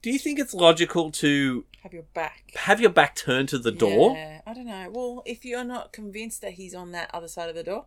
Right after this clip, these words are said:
Speaker 2: he was probably scoping out the hallway that he was in.
Speaker 1: But why does he use his left hand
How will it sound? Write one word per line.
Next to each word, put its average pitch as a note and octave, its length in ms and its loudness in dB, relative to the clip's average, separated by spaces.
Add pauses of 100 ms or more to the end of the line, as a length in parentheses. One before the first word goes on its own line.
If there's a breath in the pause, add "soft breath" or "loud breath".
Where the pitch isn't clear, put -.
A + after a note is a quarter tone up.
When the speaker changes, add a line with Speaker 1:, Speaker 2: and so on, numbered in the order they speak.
(340 soft breath)
Speaker 2:
he A3 140 -14
was G3+ 140 -12
probably A3 180 -14
scoping F3 560 -10
out D#3+ 160 -14
the D3+ 80 -16
hallway E3+ 340 -12
that E3+ 140 -10
he F3 80 -16
was E3+ 180 -16
in. F#3+ 260 -14 (120)
Speaker 1:
But C#3+ 160 -2
why D#3 160 -4
does G3+ 220 -4
he G3 80 -8
use D#3 320 -10
his C3+ 180 -2
left B2 320 -4
hand E2 480 -12